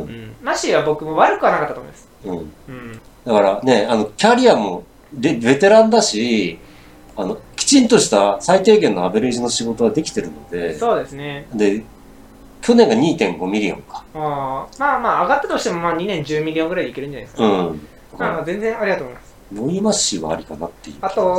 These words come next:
Speaker 1: は、そうですね、結構難しいですけど、うーん、あとネイ-、エリック・ソーバートとネイト・ヘアストンですかね。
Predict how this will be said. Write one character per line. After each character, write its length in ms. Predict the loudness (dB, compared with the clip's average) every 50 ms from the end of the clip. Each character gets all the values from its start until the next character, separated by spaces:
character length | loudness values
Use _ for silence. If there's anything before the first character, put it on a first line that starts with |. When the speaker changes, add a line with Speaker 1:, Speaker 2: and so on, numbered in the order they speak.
| 2 2 4
Speaker 1:
は、 400 | 4 4 6 6 4 2 2 -2 -10 -18 -20 -14
そ 380 | -8 -6 -4 -2 -2 -4 -4 -6
う 40 |
で 100 | -8 -10
す 100 | -12 -12 -10
ね、 100 | -10 -8
結 220 | -6 -8 -8 -4 -4
構 120 | -4 -4
難 340 | -2 -4 -6 -6 -6 -6 -6
し 60 | -8
い 80 | -10 -14
で 60 | -14
す 60 | -16
け 80 | -18 -16
ど、 200 | -16 -16 -16 -16 -18 -20 -20 -20 -20 -20 -20 -20 -18 -14
う 40 | -10
ー 40 | -8
ん、 1900 | -8 -8 -8 -8 -8 -8 -8 -8 -10 -10 -10 -10 -10 -8 -8 -8 -10 -10 -12 -12 -14 -14 -14 -14 -14 -14 -14 -14 -14 -14 -14 -14 -14 -14 -14 -12 -14 -14 -16 -18 -20 -20 -20 -20 -20 -20 -20 -20 -20 -20 -14 -8
あ 80 | -6
と 140 | -4 -2 -2
ネ 160 | 0 -2 -2
イ-、 120 | -2 -6 -12 -20 -20 -20 -20 -8 -4
エ 100 | -4 -4
リ 60 | -4 -6
ッ 80 | -10
ク・ 100 | -8 -4
ソ 120 | -4 0 2
ー 40 |
バ 120 | 2 2 2
ー 40 | 2
ト 80 | -2
と 340 | -2 0 0 2 0 0 -2
ネ 100 | -6 -8
イ 60 | -8 -8
ト・ 60 | -6
ヘ 140 | -4 -4 -4
ア 60 | -4
ス 80 | -6 -10
ト 60 | -16
ン 20 |
で 60 | -20 -20
す 40 | -20
か 40 | -20
ね。 80 | -20